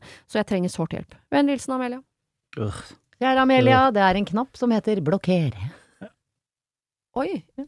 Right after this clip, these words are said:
Speaker 2: Oi.
Speaker 1: Så hardt og brutalt.
Speaker 2: Var det en
Speaker 1: Ikke
Speaker 2: jente?
Speaker 1: Ja. Amelia er en jente,
Speaker 2: Og
Speaker 1: Mozart er en mann.
Speaker 2: Aha.
Speaker 1: Og ja, hun har skrevet det, det var en enda lengre mail
Speaker 2: Ja.
Speaker 1: av korten din. Det er null følelser, hun har hatt kjæreste hele veien, han har aldri vært interessert i henne på den
Speaker 2: Nei.
Speaker 1: måten, vice
Speaker 3: Nei.
Speaker 1: versa, så det er ikke
Speaker 3: Skjønner.
Speaker 1: noe sånt.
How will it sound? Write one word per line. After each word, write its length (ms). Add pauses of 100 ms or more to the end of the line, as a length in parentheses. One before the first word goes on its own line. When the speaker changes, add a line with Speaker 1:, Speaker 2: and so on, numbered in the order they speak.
(160)
Speaker 2:
Oi. 160
Speaker 1:
Så 260
hardt 200
og 60
brutalt. 280
Speaker 2:
Var 160
det 80
en 80
Speaker 1:
Ikke 80
Speaker 2:
jente? 300 (260)
Speaker 1:
Ja. 120 (520)
Amelia 380
er 80
en 100
jente, 220
Speaker 2:
Og 80
Speaker 1:
Mozart 340
er 140
en 60
mann. 180 (580)
Speaker 2:
Aha. 520 (600)
Speaker 1:
Og 160
ja, 80
hun 160
har 80
skrevet 240
det, 140
det 20
var 140
en 100
enda 240
lengre 240
mail 160
Speaker 2:
Ja. 60
Speaker 1:
av 80
korten 240
din. 100
Det 140
er 180
null 260
følelser, 340
hun 100
har 80
hatt 80
kjæreste 260
hele 160
veien, 160
han 100
har 120
aldri 180
vært 160
interessert 320
i 60
henne 100
på 80
den 140
Speaker 2:
Nei. 100
Speaker 1:
måten, 220
vice 140
Speaker 3:
Nei. 120
Speaker 1:
versa, 160
så 140
det 80
er 80
ikke 80
Speaker 3:
Skjønner. 100
Speaker 1:
noe 100
sånt. 120